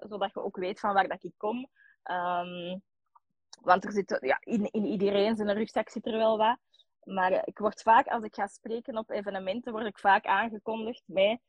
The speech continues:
wat Karen in één mensenleven heeft meegemaakt of op één decennia, eh, maken de meeste mensen in hun hele leven niet mee. Of maken tien mensen in hun hele leven niet mee.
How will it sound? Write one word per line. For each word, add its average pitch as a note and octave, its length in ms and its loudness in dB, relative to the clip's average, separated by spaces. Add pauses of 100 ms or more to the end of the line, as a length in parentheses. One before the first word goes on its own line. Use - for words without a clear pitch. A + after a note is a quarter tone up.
(260)
wat G3 180 4
Karen A#3 360 0
in G#3+ 160 -14
één A3+ 280 -8
mensenleven A3+ 600 -8
heeft F#3 180 -6
meegemaakt A#3 580 -4
of G#3 80 -4
op F#3+ 160 -2
één A3+ 240 0
decennia, B3+ 680 0 (380)
eh, F#3+ 340 4 (160)
maken G#3 360 0
de G3 80 -6
meeste G#3 360 -4
mensen G#3 300 -8
in G3 120 -8
hun G3 160 -6
hele F#3+ 260 4
leven F3+ 380 -2
niet F3 140 -6
mee. E3+ 300 4
Of - 140 -4
maken G3 340 6
tien B3+ 280 -2
mensen F#3+ 340 -6
in F#3 120 -8
hun F#3 160 -4
hele F3+ 280 2
leven F3 320 -4
niet F3 100 -12
mee. E3+ 280 -10